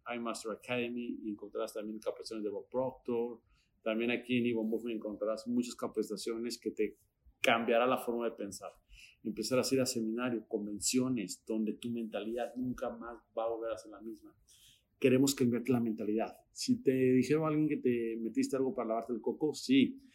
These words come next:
Te vamos a lavar el coco y el, el coco hay que lavarnos todos los días, la cabeza hay que lavarnos todos los días. Y es por eso que quiero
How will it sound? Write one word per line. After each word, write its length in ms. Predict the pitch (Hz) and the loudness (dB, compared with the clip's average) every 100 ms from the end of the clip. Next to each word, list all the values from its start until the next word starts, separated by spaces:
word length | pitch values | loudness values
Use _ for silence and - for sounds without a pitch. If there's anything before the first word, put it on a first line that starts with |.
| _ _ _ | _ _ _
Te 100 | - | -2
vamos 200 | 123 143 | 2 4
a 40 | 135 | 4
lavar 220 | 123 131 | 4 4
el 120 | 117 | 4
coco 420 | - 143 - 135 | 6 6 6 6
y 140 | 143 123 | 8 8
el, 180 | 110 107 107 | 8 4 2
el 140 | 117 117 | 0 -2
coco 220 | 160 160 | -2 -2
hay 40 | |
que 120 | 165 123 | 0 2
lavarnos 600 | 117 139 151 190 - - - | 2 2 0 -4 -8 -14 2
todos 200 | 135 143 | 6 8
los 180 | 120 98 | 6 6
días, 180 | 120 98 | 2 2
la 140 | 107 | -4
cabeza 340 | 110 120 135 | -2 -2 0
hay 60 | 139 | 0
que 60 | 120 | 0
lavarnos 440 | 110 123 - - | 0 0 -4 -6
todos 220 | 131 123 | -2 0
los 180 | 117 98 | 0 -2
días. 320 | 104 123 139 | 0 0 0
Y 60 | - | -6
es 80 | 107 | -6
por 140 | 117 | -4
eso 100 | 117 | 0
que 100 | 120 | 0
quiero 380 | - 113 117 113 | 4 4 4 2